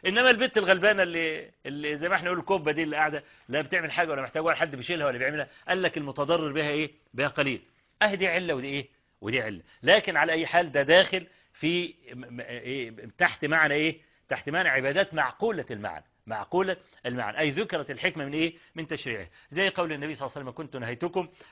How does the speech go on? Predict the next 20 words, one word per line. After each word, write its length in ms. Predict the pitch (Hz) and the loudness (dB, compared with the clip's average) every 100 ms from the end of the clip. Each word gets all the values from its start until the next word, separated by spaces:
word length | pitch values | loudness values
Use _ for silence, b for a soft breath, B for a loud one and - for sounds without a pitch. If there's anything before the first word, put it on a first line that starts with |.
| - | -10
عن 160 | 123 | -8
زيارة 340 | 117 147 160 143 | 0 2 2 0
القبور 420 | 110 - 135 165 | -6 -10 -6 -6
فزوروها 520 | - 117 110 139 165 139 | -6 -8 -8 -6 -4 -6
فإنها 400 | 123 123 151 147 | -6 -2 0 0
تذكر 540 | 120 143 - 170 170 b - | -2 -4 -2 -4 -4 b -8
بالآخرة." 420 | 165 233 - 254 | -2 0 2 2
أو 120 | 117 | 2
ذكر 240 | 101 107 123 | -4 -6 0
لنا 340 | 151 151 131 | 0 0 -2
العلة. 300 | 120 107 85 b b | -2 -4 -6 b b
ذكرنا 640 | 101 113 123 185 185 180 151 | -4 -2 4 4 4 0 0
أن 140 | 143 | 2
العبادات 920 | 135 120 110 104 110 110 147 165 - - _ _ _ _ _ _ _ _ | 2 2 -2 -2 0 2 2 0 -8 -20 _ _ _ _ _ _ _ _
على 220 | 101 120 | -2 0
قسمين، 580 | 113 98 - 120 147 143 _ - | -2 -6 -6 -4 -4 -6 _ -8
قسم 340 | 139 - 104 95 | -6 -6 -10 -4
معقول 420 | 87 90 127 113 | -4 -4 -4 -4
المعنى 500 | 98 107 110 131 160 _ - | -2 -2 -2 -4 -12 _ -10
بمعنى 520 | 101 101 98 104 135 | -4 -4 -4 -6 -8